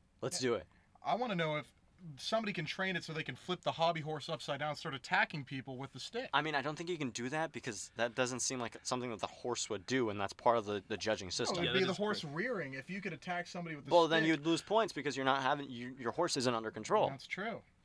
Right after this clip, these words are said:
Speaker 3: You have to
Speaker 2: Hmm.
Speaker 3: be in sync with your mount at all times.
Speaker 2: But
Speaker 1: Yeah.
Speaker 2: maybe it's showing that you have such complete control over your theoretical horse that you could make it rear on command.
Speaker 1: Yeah, but that's, I,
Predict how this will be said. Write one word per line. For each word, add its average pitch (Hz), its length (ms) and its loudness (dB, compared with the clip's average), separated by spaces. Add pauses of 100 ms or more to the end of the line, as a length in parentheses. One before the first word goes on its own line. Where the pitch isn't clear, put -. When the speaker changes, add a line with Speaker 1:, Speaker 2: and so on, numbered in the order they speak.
Speaker 3:
You 131 100 -8
have 135 140 2
to - 60 -6
Speaker 2:
Hmm. - 60 -6
Speaker 3:
be 123 180 -4
in 127 180 -2
sync 117 300 -6 (100)
with 113 280 -6
your 113 80 -8
mount 104 240 -6
at 98 60 -10
all 98 100 -8
times. - 440 -14
Speaker 2:
But 147 180 -2
Speaker 1:
Yeah. 151 40 -6
Speaker 2:
maybe 156 600 -2
it's 156 160 -10
showing 160 520 -2
that 135 220 0 (240)
you 160 160 -6
have 151 160 2
such - 300 -8
complete 165 500 -8 (200)
control 165 680 -2
over 151 280 -4
your 143 220 -2
theoretical 151 600 -2
horse 175 480 -6 (260)
that 156 160 0
you 165 140 -4
could 127 240 -4
make 160 240 0
it 143 100 -2
rear 139 380 -4
on 131 180 -8
command. 147 460 -4 (800)
Speaker 1:
Yeah, 160 200 6
but 117 160 0
that's, - 260 0 (240)
I, 117 120 4